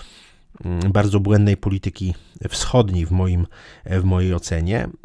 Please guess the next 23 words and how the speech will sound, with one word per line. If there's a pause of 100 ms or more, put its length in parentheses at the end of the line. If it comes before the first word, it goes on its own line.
(280)
Natomiast,
no,
też
trzeba
sobie
zdawać
sprawę,
że, (480)
mm, (500)
jakakolwiek
operacja,
jakiekolwiek
ćwiczenia
wojskowe,
zwiększanie
komponentu, (440)
mm,
czy
obrony
pogranicza,
czy
komponentów
innych,